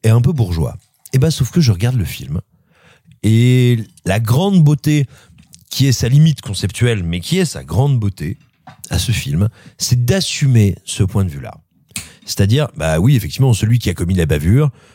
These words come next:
c'est peut-être pas celui qui vous intéresserait le plus, qui nous intéresserait le plus sur le papier. Sauf que, si j'assume totalement d'aller dans sa subjectivité, dans son point de vue, bah là, il se passe quelque chose de beau. Et pour moi, dans le film, il se passe quelque chose d'autant plus beau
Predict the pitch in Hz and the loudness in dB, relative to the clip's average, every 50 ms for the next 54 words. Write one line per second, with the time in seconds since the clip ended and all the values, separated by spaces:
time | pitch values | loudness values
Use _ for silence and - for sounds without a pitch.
0 | _ _ _ - - - - - - 73 - - 113 110 - - 98 90 98 117 | _ _ _ -12 -8 -8 -8 -6 -8 -6 -2 -2 -2 0 0 0 0 2 2 2
1 | 110 98 92 87 85 87 80 73 76 80 78 - - 76 73 69 - - 135 147 | 2 0 -2 -4 -4 -6 -8 -8 -10 -10 -10 -10 -8 -8 -8 -4 0 0 0 0
2 | - - - 76 80 107 139 160 165 120 110 82 73 80 78 82 73 - 76 71 | 0 -4 -8 -4 0 2 4 4 4 2 0 0 0 -2 -2 -4 -4 -4 -6 -6
3 | 67 - - 113 123 120 - - - - 82 85 85 - 80 71 - - 76 110 | -6 -2 0 2 2 2 0 -4 -2 0 0 2 2 0 -2 -4 -4 -2 -2 -2
4 | 135 - - - - - - - - - 170 143 - - 127 127 143 170 175 _ | -2 -4 -10 -18 -20 -14 -10 -6 -2 -2 -2 -2 -2 0 0 2 2 0 -2 _
5 | _ _ _ _ _ _ _ _ _ _ - - - 120 110 - 127 - - - | _ _ _ _ _ _ _ _ _ _ -8 -6 -4 -2 -2 -2 -2 -4 -4 -4
6 | - 262 233 208 170 135 - 127 113 - 104 104 113 120 131 143 123 104 98 110 | -4 -4 -4 -2 -4 -2 -2 -2 -2 0 0 2 2 4 2 2 2 2 2 2
7 | 101 95 87 - - - 156 - - 113 101 101 95 - - 90 87 87 82 - | 2 0 0 -2 -2 -2 -4 -4 -4 -4 -4 -4 -4 -4 -4 -4 -4 -4 -4 -4
8 | - 76 78 - _ - - _ _ - 117 - - - - - - 180 175 143 | -6 -6 -6 -8 _ -20 -20 _ _ -12 -10 -8 -8 -8 -4 0 2 2 2 2
9 | - 135 120 110 101 82 85 92 101 - _ _ _ _ _ _ _ _ - - | 2 2 4 4 4 4 2 0 0 -2 _ _ _ _ _ _ _ _ -4 -2
10 | 80 104 131 113 - - 127 117 - 80 73 - 127 104 98 98 87 69 60 57 | 0 0 0 0 -2 -2 -2 -2 -4 -4 -2 0 0 2 2 0 -2 -2 -4 -6
11 | 101 - - - - _ - 101 101 - 123 151 165 156 131 113 151 175 180 160 | -8 -10 -16 -20 -20 _ -4 -2 0 2 2 2 0 0 -2 -2 0 0 0 0
12 | 131 - - 151 147 151 - - - 117 104 - 143 131 117 117 139 196 196 - | 0 -2 -2 -2 -2 -2 -4 -6 -8 -10 -4 -2 -2 0 2 2 2 0 0 0
13 | 190 160 131 127 120 107 104 110 131 160 | -2 0 2 2 2 2 2 2 2 0